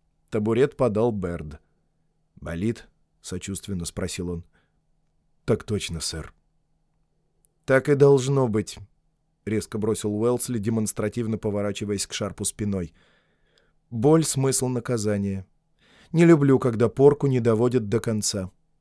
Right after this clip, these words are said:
продолжал он, не обращаясь ни к кому в отдельности. «Подрывает порядок.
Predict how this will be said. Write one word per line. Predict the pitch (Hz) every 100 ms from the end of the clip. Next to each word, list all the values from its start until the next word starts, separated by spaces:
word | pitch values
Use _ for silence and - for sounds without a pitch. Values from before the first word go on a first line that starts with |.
| _ _
продолжал | - 110 107 101 110 110
он, | 131 127 -
не | 139
обращаясь | 135 131 131 135 127 -
ни | 143 139
к |
кому | - 135 117
в | 107
отдельности. | 101 101 85 90 - 87 - _ _ _ _ _ -
«Подрывает | 156 151 147 139 139
порядок. | - 127 101 82 80 -